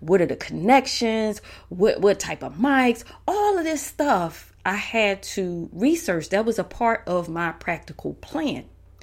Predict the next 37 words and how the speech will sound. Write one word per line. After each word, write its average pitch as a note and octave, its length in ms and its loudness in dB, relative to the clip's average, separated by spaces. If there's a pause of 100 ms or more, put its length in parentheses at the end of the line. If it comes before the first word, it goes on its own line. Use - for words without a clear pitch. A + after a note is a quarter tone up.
(220)
You F3+ 140 2
know F#3 80 4
what F#3+ 100 2
I G3 40 0
mean? G3+ 260 -2
In G3 200 0
the F#3+ 100 2
beginning. G#3+ 560 0 (880)
And F3 180 0
then F#3 320 4 (420)
I - 60 -2
had F#3 320 6
to F3 80 2
look F#3 240 2
at, E3+ 200 0
okay, D#3+ 600 -2 (400)
down G3 220 4
the G3 80 2
line, G#3 320 2
when E3+ 140 -2
I'm E3+ 100 -4
ready G3+ 240 2
to G#3 60 2
make G#3 240 -2
money G#3 240 0
from G3 260 -2
it, F3 60 -4
how G#3+ 300 2
is G3+ 140 0
it G3 100 -2
that G3 120 2
I F3+ 80 -2
can E3 160 -10
make D3 200 -8
money B3 340 6
from A#3+ 340 0
it? A#3 420 2